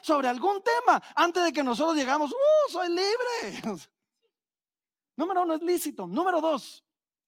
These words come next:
no, no, no, número dos, y, y esto, miren, esto automáticamente elimina un montón de cosas. Pero número dos, aquí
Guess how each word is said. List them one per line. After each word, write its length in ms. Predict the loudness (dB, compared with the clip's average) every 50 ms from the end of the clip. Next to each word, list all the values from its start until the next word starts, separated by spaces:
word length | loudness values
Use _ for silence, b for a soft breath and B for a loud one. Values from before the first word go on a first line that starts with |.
| _ _ _ _ _ _ _ b b b b b
no, 240 | -2 -2 -2 -2 -10 b b b
no, 160 | -2 0 0
no, 220 | 2 0 0 0 0
número 360 | 0 0 2 2 2 2 2
dos, 360 | 0 -2 -4 -6 -10 -14 -16 -16 -20 -20 -20 _ _ _ _ _ _ b b b b b
y, 180 | -6 0 0
y 40 | 0
esto, 200 | 0 0 -2 -2
miren, 240 | -2 -2 -2 -4 -6 -6
esto 200 | -8 -6 -6 -10
automáticamente 1160 | -8 -6 -6 -6 -4 -4 -4 -6 -6 -8 -8 -6 -6 -6 -4 -4 -4 -4 -4 -4 -4 -6 -6 b b b
elimina 400 | b -2 -2 -2 0 0 0 0
un 60 | 0
montón 340 | -2 -2 -4 -4 -4 -6 -6
de 60 | -6
cosas. 480 | -8 -10 -14 -14 -14 -16 -16 -18 -18 _ _ _ _ _ _ _ _ _ _ _ _ _ _ _ B B B B
Pero 140 | 0 2 2
número 360 | 4 2 4 4 2 2 2
dos, 340 | 2 0 -2 -2 -10 -18 _ _ _ _ _ _ _ -4
aquí 240 | -2 0 2 2